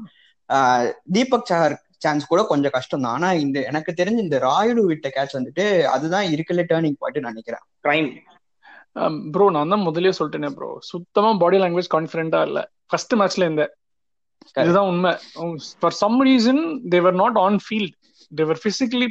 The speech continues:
Speaker 3: present, mentally absent. நம்ம டீச்சர்லாம் நம்மள திட்டுவாங்கல்ல,
Speaker 1: ஆமா.
Speaker 3: <laughs> அந்த மாதிரி தான் இருந்தாங்க. Physically present, mentally என்ன நடக்குதுன்னே தெரியல. There are three, four players stand out, boss. தீபக்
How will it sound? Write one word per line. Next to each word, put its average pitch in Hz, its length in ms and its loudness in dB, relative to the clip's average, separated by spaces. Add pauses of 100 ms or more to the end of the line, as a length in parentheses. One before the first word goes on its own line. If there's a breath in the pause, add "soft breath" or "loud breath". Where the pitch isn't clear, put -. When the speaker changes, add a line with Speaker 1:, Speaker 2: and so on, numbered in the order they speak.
Speaker 3:
present, 196 180 -2
mentally 196 480 4
absent. 208 200 -2
நம்ம 180 180 2 (100)
டீச்சர்லாம் 202 160 -2
நம்மள 180 320 2 (100)
திட்டுவாங்கல்ல, 147 480 0
Speaker 1:
ஆமா. 143 520 0 (220)
Speaker 3:
<laughs> - 220 -2
அந்த 214 380 2
மாதிரி 226 240 2
தான் 254 80 4
இருந்தாங்க. 220 360 2
Physically 226 500 -8 (120)
present, 202 240 0 (120)
mentally 208 360 -4
என்ன 233 200 -6
நடக்குதுன்னே 208 460 0
தெரியல. 180 200 -2 (520 loud breath)
There 175 60 4
are 180 120 4 (180)
three, 294 240 0
four 233 120 4 (120)
players 233 320 -2
stand 190 160 0
out, 202 220 4
boss. 151 380 -2
தீபக் 175 260 -6